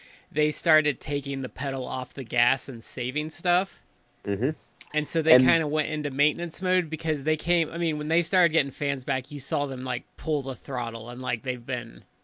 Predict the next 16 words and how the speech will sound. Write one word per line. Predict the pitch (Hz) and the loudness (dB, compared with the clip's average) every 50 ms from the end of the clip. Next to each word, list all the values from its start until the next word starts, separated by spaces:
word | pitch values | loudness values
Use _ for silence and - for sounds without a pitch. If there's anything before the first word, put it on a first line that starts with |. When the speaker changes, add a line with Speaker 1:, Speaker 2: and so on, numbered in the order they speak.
| _ _ _ _ _ _ _ _ - | _ _ _ _ _ _ _ _ 2
Speaker 2:
Yeah, | 113 110 95 - - | 6 6 6 6 4
and | - 135 131 123 123 | 4 4 6 6 8
they're, | 131 127 131 131 127 123 - - _ _ _ _ _ _ _ - _ _ - | 8 8 8 8 8 6 4 0 _ _ _ _ _ _ _ -20 _ _ -8
they | 117 120 120 156 165 170 156 | 2 6 8 10 10 10 8
build, | 131 101 135 139 147 156 160 160 165 165 160 147 - _ - | 6 8 10 12 12 12 10 8 6 4 2 0 -4 _ 0
they | 123 139 147 | 4 6 6
don't | 156 175 185 185 - - _ _ - - 104 - | 8 8 6 4 4 0 _ _ -20 -14 0 4
build | 127 135 135 127 117 - | 6 8 8 8 6 2
super | - - - 135 120 - - 104 | -2 -2 0 0 0 2 0 -2
fast. | - - - - 98 82 64 - - - - - - - - _ _ _ - | -2 0 4 6 8 8 6 4 -2 -8 -12 -14 -16 -18 -20 _ _ _ -2
Like, | 110 101 - - _ _ _ _ _ - | 0 0 0 -2 _ _ _ _ _ 4
they | 107 131 151 156 147 | 8 10 10 10 10
build | 123 127 143 143 147 131 - - | 10 10 10 10 10 8 6 2
to | - 113 | -4 -4
things | - - 120 107 101 92 85 | -2 0 0 0 0 0 -4
slowly, | - - - - 107 98 101 107 110 117 127 131 131 127 | -6 -8 -6 -2 2 4 6 6 6 4 4 2 2 0